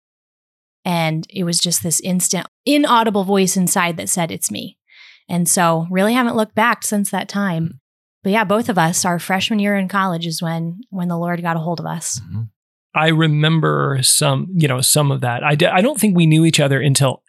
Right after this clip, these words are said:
Speaker 3: after the Focus Conference. And I got to see the on fire Amanda. It was like, "Let's go." And it was, yeah, it was a lot of fun. And I don't think that passion has gone away. The Lord has channeled it. You guys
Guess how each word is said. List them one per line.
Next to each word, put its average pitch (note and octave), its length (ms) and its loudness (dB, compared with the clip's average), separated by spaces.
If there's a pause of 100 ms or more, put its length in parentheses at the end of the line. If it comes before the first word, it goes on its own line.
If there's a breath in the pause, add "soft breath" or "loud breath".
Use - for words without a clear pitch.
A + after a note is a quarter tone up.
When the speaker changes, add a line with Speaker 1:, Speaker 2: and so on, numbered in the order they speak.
Speaker 3:
after C#3+ 580 0
the C3 120 -6
Focus C3 320 -4
Conference. B2 600 -4 (540 loud breath)
And C#3+ 360 2
I C#3 180 2
got D3 220 0
to D#3 100 4
see B2+ 680 0 (480)
the C3 420 0
on D3+ 300 2
fire C3+ 800 0
Amanda. A#2+ 800 -6 (300)
It D3 100 -4
was C3 160 -2
like, B2 220 -6 (240)
"Let's A#3 380 -4 (160)
go." B3+ 520 -2 (120)
And E3 120 -4
it E3 60 -6
was, D3+ 300 -4 (380 soft breath)
yeah, C4+ 160 2
it E3 60 0
was C3 140 -4
a C#3 40 -4
lot D3 200 2
of - 40 0
fun. D3+ 320 2 (560)
And D#3+ 100 0
I E3+ 80 2
don't G#3+ 120 4
think B3+ 120 2
that G#3+ 140 2
passion C#4 420 2
has D#3+ 120 4
gone D#3+ 240 4
away. D#3+ 540 2
The F3 120 0
Lord D#3+ 240 2
has D3+ 120 2
channeled E3 440 0
it. C3+ 120 -2
You D#3 120 -2
guys E3+ 380 2